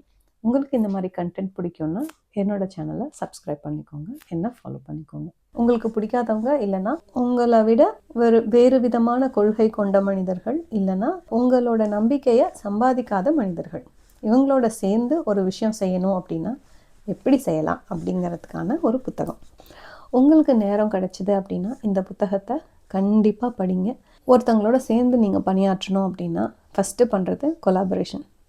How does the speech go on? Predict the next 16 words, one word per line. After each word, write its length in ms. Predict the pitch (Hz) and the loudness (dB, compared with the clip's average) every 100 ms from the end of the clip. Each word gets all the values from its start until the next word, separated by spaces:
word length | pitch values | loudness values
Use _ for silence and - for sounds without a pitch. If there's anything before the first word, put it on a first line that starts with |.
| _ - | _ -2
கொலாபரேஷனுங்கிறது 840 | 190 202 220 214 214 220 214 190 247 254 | 2 4 4 2 2 2 2 0 -4 -6
எப்போங்க 320 | 202 208 220 | -4 0 2
பண்ண 200 | 220 196 | 0 -2
முடியும்? 380 | 190 185 202 285 - _ _ _ _ _ _ - | -2 -2 -4 -6 -10 _ _ _ _ _ _ -4
ஒத்தி 420 | 208 202 - 240 | -2 -2 0 0
செஞ்ச 600 | 233 226 226 240 302 330 - - | 4 4 4 4 2 0 -6 -4
மனசோட 500 | 196 202 214 220 220 202 | 0 0 2 4 4 4
இருக்கிறவங்களால 640 | 190 196 185 185 180 175 | 2 0 0 0 -2 -2
தான் 160 | 214 339 - | -2 -2 0
கொலாபரேஷன் 580 | 190 185 185 185 240 262 | 2 2 2 0 -2 -2
பண்ண 200 | 180 180 | -2 -2
முடியும். 280 | 175 160 - _ | -4 -6 -10 _
Especially 520 | 196 - 208 220 208 294 302 | -4 0 -2 0 0 0 0
பெரிய 340 | 190 190 220 226 | -2 2 2 2
பெரிய 320 | 202 226 247 | 2 2 2
பிரச்சனைகளை 540 | 190 - 214 208 202 | -2 0 2 2 0